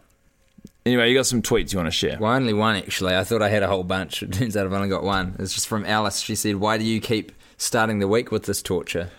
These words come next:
Speaker 1: And in fairness to Alice, we took that feedback on board, and usually we've been watching at nine o'clock on a Monday each week,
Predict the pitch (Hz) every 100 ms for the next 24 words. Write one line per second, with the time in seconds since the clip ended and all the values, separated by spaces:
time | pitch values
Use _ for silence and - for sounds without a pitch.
0 | - - - 135 139 139 131 - 165 156
1 | - 127 131 120 135 - 127 135 123 135
2 | 123 120 123 117 107 127 117 120 - 113
3 | 135 165 165 135 123 107 113 113 110 107
4 | 85 110 123 135 - 110 107 101 98 98
5 | 95 95 90 - 101 107 -